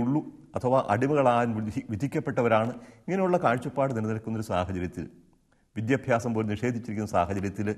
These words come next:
ക്രൈസ്തവ മിഷണറിമാർ കടന്നു വരികയും യേശുവിൻ്റെ സുവിശേഷം പ്രഘോഷിക്കുകയും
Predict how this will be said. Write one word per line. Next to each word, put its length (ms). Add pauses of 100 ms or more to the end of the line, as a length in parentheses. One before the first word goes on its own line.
(460)
ക്രൈസ്തവ 460
മിഷണറിമാർ 580
കടന്നു 240
വരികയും 400
യേശുവിൻ്റെ 420
സുവിശേഷം 480
പ്രഘോഷിക്കുകയും 720